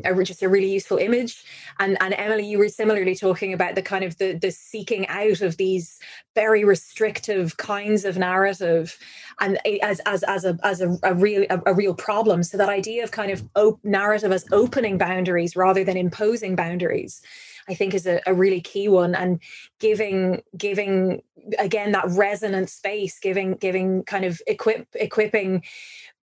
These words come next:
patients and clinicians and children as, as they, as they become readers, as they become, as they kind of grow up,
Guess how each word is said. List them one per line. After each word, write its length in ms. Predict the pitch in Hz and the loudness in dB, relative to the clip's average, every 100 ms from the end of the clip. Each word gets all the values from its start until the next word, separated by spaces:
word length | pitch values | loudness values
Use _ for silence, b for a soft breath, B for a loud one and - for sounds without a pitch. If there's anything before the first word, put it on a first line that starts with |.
| - | -14
patients 680 | - 233 220 240 208 180 - | -6 -6 -4 -4 -2 -4 -4
and 260 | 214 220 233 | -2 0 0
clinicians 920 | 214 196 214 - 190 180 180 165 - B B B - | 0 -2 -4 -4 -4 -2 -4 -6 -14 B B B -6
and 220 | 202 196 165 | -4 -2 -4
children 640 | - 240 254 202 175 175 | 0 2 2 0 0 -2
as, 260 | - 185 175 | -2 -4 -2
as 200 | 196 185 | -2 -2
they, 300 | 170 190 180 - | 0 0 2 0
as 160 | 185 | 0
they 140 | 185 175 | 0 0
become 440 | 180 - 214 190 | -2 0 0 4
readers, 400 | 202 220 185 170 | 2 2 -2 -2
as 140 | 185 | -4
they 120 | 180 180 | -2 -2
become, 640 | 185 - 202 196 196 175 | -2 -2 0 0 0 -2
as 180 | 190 170 | -4 -4
they 120 | 196 | -4
kind 160 | 180 190 | -4 -4
of 80 | 170 | 0
grow 320 | 196 196 196 | 4 6 6
up, 280 | 202 165 | 4 -2